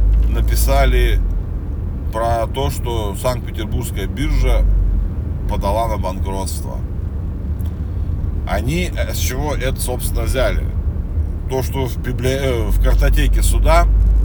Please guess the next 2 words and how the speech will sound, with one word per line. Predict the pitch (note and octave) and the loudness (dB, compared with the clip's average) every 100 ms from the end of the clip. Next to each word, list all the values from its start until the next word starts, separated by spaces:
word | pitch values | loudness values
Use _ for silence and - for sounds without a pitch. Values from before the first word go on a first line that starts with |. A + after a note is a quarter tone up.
| - - - - - - - - - - - - - | 2 0 0 -2 -2 -2 -2 -2 -2 -2 -2 -2 -2
зарегистрировано | A2+ - - - D#3 D#3 - | -2 0 0 0 2 2 2
заявление | G2+ - B2 C3+ B2 G#2+ | 2 2 2 2 2 4